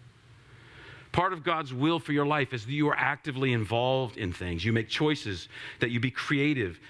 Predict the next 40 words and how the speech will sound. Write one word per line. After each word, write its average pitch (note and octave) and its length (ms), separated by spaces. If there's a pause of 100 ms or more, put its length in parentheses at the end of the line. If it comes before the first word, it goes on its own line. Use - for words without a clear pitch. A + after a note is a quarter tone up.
(120)
that A#2 100
you B2 140
initiate C3 520
things, G#2+ 160
that D#3 80
you D3+ 80
take C3+ 220
responsibility. C#3 840
It's A2 160
not D3 200
the C#3+ 60
same F#3+ 340
as G#2 100
passivity. E2 760 (320)
It's D#3 160
not F3+ 280
being A3 240
a C#3+ 40
doormat. F#2+ 680 (840)
It A#2+ 60
doesn't F3+ 240
mean A3+ 180
you D3+ 140
allow B2 320
people A#2+ 320
to A2 60
walk A#2+ 360
all A2+ 140
over A2 240
you. E2+ 160 (180)
It C#3 40
doesn't G#3 280
mean A#3 200
you F3 100
just F3 240
accept - 420
circumstances, D#3 1000 (280)
you E3 120
know, A#2+ 80
fatalistically. C3+ 960